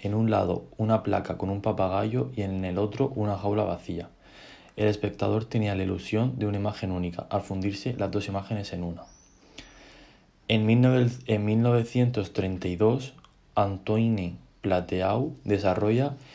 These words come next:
el fenaquitiscopio, fenaquitiscopio, que consistía en una serie de dibujos en posiciones diferentes,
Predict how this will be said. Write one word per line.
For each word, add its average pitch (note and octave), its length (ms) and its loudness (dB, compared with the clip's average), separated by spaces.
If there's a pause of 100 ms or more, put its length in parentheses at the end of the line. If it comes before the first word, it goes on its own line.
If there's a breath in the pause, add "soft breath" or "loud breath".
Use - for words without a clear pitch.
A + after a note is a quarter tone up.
(360 loud breath)
el G2 320 0 (240)
fenaquitiscopio, F#2+ 1600 -2 (560)
fenaquitiscopio, F#2+ 1600 -4 (100)
que - 160 -2
consistía F#2 720 -4
en G2 220 -4
una A2 160 0
serie G#2 260 -2
de F#2+ 80 0
dibujos G2+ 680 -2
en G2+ 120 -4
posiciones G2 460 -6
diferentes, G2 680 -6